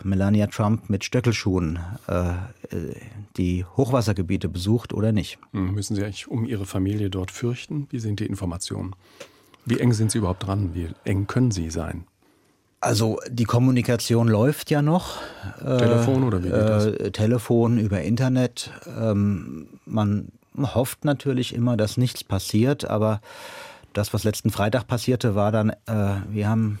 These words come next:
Speaker 1: die Saudis es genannt, äh, ein technischer Fehler. Also man hat sozusagen das falsche Haus bombardiert.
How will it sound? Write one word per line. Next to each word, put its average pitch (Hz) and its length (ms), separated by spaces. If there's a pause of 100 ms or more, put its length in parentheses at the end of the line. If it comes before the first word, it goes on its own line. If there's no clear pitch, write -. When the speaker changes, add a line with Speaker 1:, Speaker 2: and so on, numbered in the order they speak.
Speaker 1:
die 113 60
Saudis 104 340
es - 140
genannt, 104 580
äh, 98 260 (260)
ein 98 260 (100)
technischer 107 440
Fehler. 131 500
Also 101 220
man 101 180
hat 104 220 (200)
sozusagen 92 420
das 87 140
falsche 98 320
Haus 101 220
bombardiert. 117 560